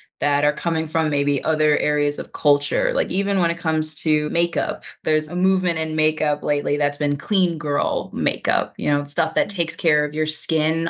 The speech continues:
in addition to adding makeup aesthetics. And I feel like everything is kind of stemming into a little bit more of self-care, 'cause even self-care, I think,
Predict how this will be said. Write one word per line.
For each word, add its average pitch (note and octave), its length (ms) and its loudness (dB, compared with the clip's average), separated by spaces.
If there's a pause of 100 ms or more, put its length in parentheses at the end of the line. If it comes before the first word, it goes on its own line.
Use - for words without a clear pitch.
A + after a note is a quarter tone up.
in D#3 120 0
addition D3+ 540 0
to C#3+ 500 0 (340)
adding C#3+ 460 0
makeup D3 380 0
aesthetics. F3+ 680 -2 (240)
And D3+ 200 2
I E3 80 -2
feel F3+ 160 0
like E3+ 140 2
everything F#3 420 0
is E3+ 100 -4
kind D#3+ 220 0
of D3+ 80 -2
stemming D#3+ 540 0
into D3 260 -2
a D3 40 2
little D#3 240 0
bit D3+ 140 -2
more D3 220 0
of C#3+ 80 -2
self-care, C#3+ 640 0
'cause E3+ 140 -8
even A3+ 200 0
self-care, F3+ 640 0
I C#3+ 100 0
think, D3 360 -2